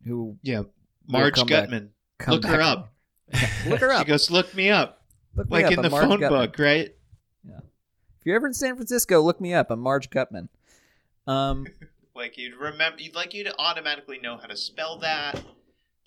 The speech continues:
Speaker 1: there's, there's, so the town is kinda sketchy though. So it's a company town.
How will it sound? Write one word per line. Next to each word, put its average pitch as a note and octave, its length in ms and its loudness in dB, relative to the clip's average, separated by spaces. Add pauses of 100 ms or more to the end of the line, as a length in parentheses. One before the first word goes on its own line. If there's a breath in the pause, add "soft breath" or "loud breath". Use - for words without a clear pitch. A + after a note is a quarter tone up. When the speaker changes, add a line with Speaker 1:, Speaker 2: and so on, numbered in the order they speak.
(180)
Speaker 1:
there's, D3+ 200 -4 (100)
there's, D3+ 220 -4
so D#3 280 2
the D3 100 0
town C4 400 0
is B3 160 -2
kinda F3+ 220 -4
sketchy C3 420 0
though. F#2 140 -2
So B2 260 2
it's B2+ 140 -2
a - 20 -4
company F#3+ 420 -2
town. B2+ 520 -4